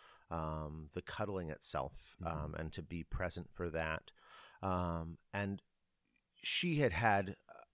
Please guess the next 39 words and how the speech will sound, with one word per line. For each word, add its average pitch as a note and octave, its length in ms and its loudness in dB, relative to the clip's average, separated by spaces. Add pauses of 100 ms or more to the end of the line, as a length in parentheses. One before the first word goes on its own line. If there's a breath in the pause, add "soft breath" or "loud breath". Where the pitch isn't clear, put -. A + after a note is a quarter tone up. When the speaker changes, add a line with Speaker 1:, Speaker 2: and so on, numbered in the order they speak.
(200)
Speaker 1:
she - 180 4
had C#3 80 8
had A2 180 6
different A2+ 320 4
experiences, D#2+ 1120 -4
um, F2 400 -2
over F2+ 280 -2
the D#2+ 120 -4
course - 420 -4
of, D#2 160 -4 (340)
uh, E2 360 -2 (240)
her, F#2 360 2 (840 loud breath)
um, F2 340 0 (240)
work F#2+ 380 2
of F#2 320 -4
times G2+ 420 2
in G2+ 80 -4
which F#2 220 -4
intimacy G2+ 440 -6
coordinators F2 640 -4
have F2 160 -8
come F#2 220 -4
in E2+ 120 -2
and D#2+ 160 -6
been E2 180 -2
very D2 220 -6
helpful G2 500 -2
and F#2 160 -2
times F2 320 -4
in F2+ 80 -6
which E2+ 220 -8
intimacy F2+ 420 -6
coordinators D#2+ 560 -6
have D#2 160 -8
come D#2+ 240 -8
in D#2 200 -6
and D#2 160 -8
sort E2+ 180 -6
of D#2+ 80 -10